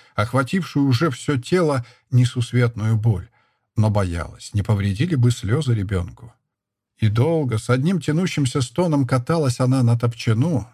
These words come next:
то вскакивая, то падая снова. И малой каплей не было ей ни в чем облегчения. Не было ни затишья, ни усталости измученной душе. Поздно вечером пришел Михеич и через Родьку вызвал Настену в ограду.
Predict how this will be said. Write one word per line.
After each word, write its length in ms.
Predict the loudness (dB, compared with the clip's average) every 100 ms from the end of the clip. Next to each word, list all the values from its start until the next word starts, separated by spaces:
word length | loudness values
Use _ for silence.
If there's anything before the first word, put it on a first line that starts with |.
| _
то 140 | -2
вскакивая, 720 | -2 -4 -2 -2 0 2 2
то 160 | 0 -2
падая 420 | 0 0 0 -2
снова. 480 | -2 -2 -2 -4 -12 _ _ _
И 80 | 0
малой 360 | 2 2 0
каплей 420 | 0 -4 0 2
не 160 | 4 2
было 180 | 2 2
ей 220 | 2 0
ни 160 | 0 -2
в 80 |
чем 260 | -4 -2 -2
облегчения. 720 | -2 -6 -8 -8 -8 -10 -18 _ _ _ _
Не 180 | -2 2
было 220 | 2 2
ни 120 | 0
затишья, 640 | 0 -2 0 -4 -4 -8
ни 140 | -6 -4
усталости 720 | -4 -4 -4 -2 -2 0 2
измученной 540 | 2 2 0 -2 -4
душе. 460 | -6 -12 -16 -20 -20 _ _ _ _ _ _ _ -2
Поздно 300 | 0 2 2
вечером 420 | 0 0 0 0
пришел 360 | 0 0 0 2
Михеич 520 | 2 0 0 0 -2
и 100 | -6
через 320 | -2 0 2
Родьку 500 | 2 0 -4 -10 -10 -4
вызвал 420 | 0 0 0 2
Настену 440 | 0 0 -2 0
в 60 | 0
ограду. 520 | 0 -2 -6 -10 -18